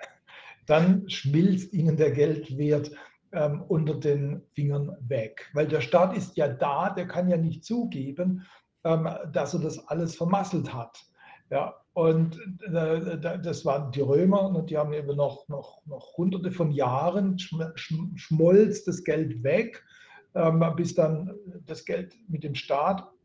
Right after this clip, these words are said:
unterging. Ich weiß nicht, warum die Kausalität war. Manche sagen, die,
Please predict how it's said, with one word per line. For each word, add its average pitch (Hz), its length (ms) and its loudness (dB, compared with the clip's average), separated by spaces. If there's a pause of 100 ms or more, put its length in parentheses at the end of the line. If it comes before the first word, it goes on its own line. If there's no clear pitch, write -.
(120)
unterging. 202 680 6
Ich 175 160 0
weiß 156 240 2
nicht, 151 240 -2
warum 160 200 2
die - 100 -6
Kausalität 139 760 0
war. 175 140 6
Manche 143 220 -2
sagen, 139 420 -2
die, 131 220 -6